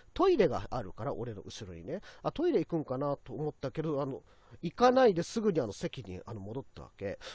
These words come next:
あ、なんだ、ちょっとお-、おかしいなと思ってたんだけど。それで、あのー、ま、牛丼持ってきたんだよね。あの、作って、店員さんが。で、持ってきた時に、あの、お水がね、もう、あの、飲んじゃってたの、その人が。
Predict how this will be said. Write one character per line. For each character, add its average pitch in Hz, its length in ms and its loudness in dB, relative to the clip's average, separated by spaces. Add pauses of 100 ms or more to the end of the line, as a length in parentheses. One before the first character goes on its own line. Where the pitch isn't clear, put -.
あ、 127 100 -4
な 135 220 0
ん 359 140 2
だ、 180 100 2
ち - 100 -8
ょ 196 40 0
っ 208 120 -4
と - 80 -6
お-、 147 280 -6
お - 20 -14
か 175 180 -2
し 165 220 -4
い 110 40 -4
な 85 260 -6 (120)
と 82 160 -16
思 80 140 -14
っ - 40 -14
て - 120 -18
た - 80 -12
ん - 60 -16
だ - 120 -18
け - 60 -16
ど。 151 240 -6 (1120)
そ 170 120 -6
れ 180 60 -2
で、 185 300 6 (260)
あ 120 220 -2
の 113 720 0 (100)
ー、 156 40 -4
ま、 156 80 -4
牛 180 260 4
丼 180 380 2
持 160 120 -4
っ - 40 -6
て - 200 -4
き - 120 -14
た 95 100 -6
ん - 100 -16
だ 73 80 -16
よ 87 60 -12
ね。 160 180 -8 (460)
あ 92 100 -10
の、 87 120 -10
作 - 220 -12
っ - 20 -20 (180)
て、 - 220 -12
店 131 180 -6
員 101 100 -8
さ 87 200 -10
ん 78 80 -14
が。 117 260 -8
で、 156 80 -4
持 165 140 -2
っ - 40 -6
て - 200 -2
き - 80 -14
た 190 120 2
時 196 280 -4
に、 214 240 4 (340)
あ 143 140 -2
の、 135 160 -4
お 165 100 4
水 233 640 2
が 226 140 2
ね、 269 240 2 (260)
も 196 220 4
う、 - 20 8
あ 175 60 6
の、 165 240 6
飲 220 40 8
ん 196 40 0
じ - 80 -2
ゃ - 40 -4
っ - 40 -8
て - 140 -20
た 71 120 -12
の、 71 80 -10
そ - 160 -12
の 78 80 -8
人 - 240 -16
が。 - 160 -14